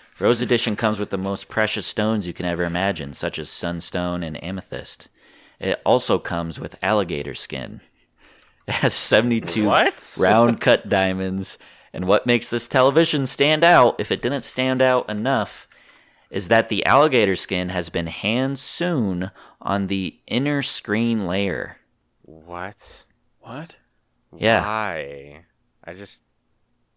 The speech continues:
Speaker 2: I don't
Speaker 3: What,
Speaker 2: understand
Speaker 3: uh,
Speaker 2: why.
Speaker 3: what's the resolution on this screen? Did you say?
Speaker 1: <laughs> Uh, this
Speaker 3: Is it, is it four K
Speaker 1: this
Speaker 3: at
Speaker 1: has not
Speaker 3: least?
Speaker 1: said.
Speaker 3: <laughs>
Speaker 1: It hasn't said. It's, it's,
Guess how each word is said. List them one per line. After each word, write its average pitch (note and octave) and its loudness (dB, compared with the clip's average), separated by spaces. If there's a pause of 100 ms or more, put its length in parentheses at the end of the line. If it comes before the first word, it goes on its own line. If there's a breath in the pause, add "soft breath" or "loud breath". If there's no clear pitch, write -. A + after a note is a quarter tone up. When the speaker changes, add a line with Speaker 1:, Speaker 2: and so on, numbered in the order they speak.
(680)
Speaker 2:
I F#2 -14 (100)
don't G2 -8
Speaker 3:
What, G2+ -10 (160)
Speaker 2:
understand A2 -8
Speaker 3:
uh, F2 -14
Speaker 2:
why. E2+ -8 (560)
Speaker 3:
what's - -10
the G3 -6
resolution F#3 -6
on G3 -10
this F#3+ -10
screen? F#3+ -10
Did D3 -8
you C#3+ -6
say? F#3+ -10 (600)
Speaker 1:
<laughs> D#3 -4 (340)
Uh, G2+ 0 (120)
this G2 -2
Speaker 3:
Is A2+ -6
it, B2 -6
is B2+ -6
it D3+ -4
four D#3+ 4
K F3+ 2 (320 loud breath)
Speaker 1:
this D#3+ 4
Speaker 3:
at E3+ 6
Speaker 1:
has F3 6
not - 6
Speaker 3:
least? - 2
Speaker 1:
said. A2+ 6 (180)
Speaker 3:
<laughs> - -20
Speaker 1:
It - -4
hasn't G#2 2
said. A#2 6
It's, F#2+ 4
it's, - 0